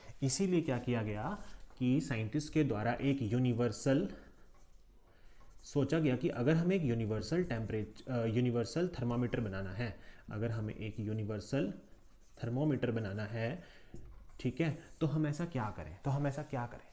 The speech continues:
तो इसी के बाद फिर हमने एक थर्मामीटर को इंट्रोड्यूस किया, जिसके अंदर हम basically गैस को फिल करते हैं। क्या फिल करते हैं? गैस को फिल करते हैं,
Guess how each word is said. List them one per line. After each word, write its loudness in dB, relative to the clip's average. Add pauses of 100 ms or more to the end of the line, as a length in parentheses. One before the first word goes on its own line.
(320)
तो -6
इसी 2
के 4
बाद 2
फिर 0
हमने 0
एक -2
थर्मामीटर 0
को -2
इंट्रोड्यूस 0
किया, 0 (320)
जिसके 4
अंदर 2
हम 0
basically 2
गैस 0
को -2
फिल -4
करते -10
हैं। -10 (300)
क्या 0
फिल -2
करते -6
हैं? -4 (400)
गैस -2
को -6
फिल -6
करते -14
हैं, -12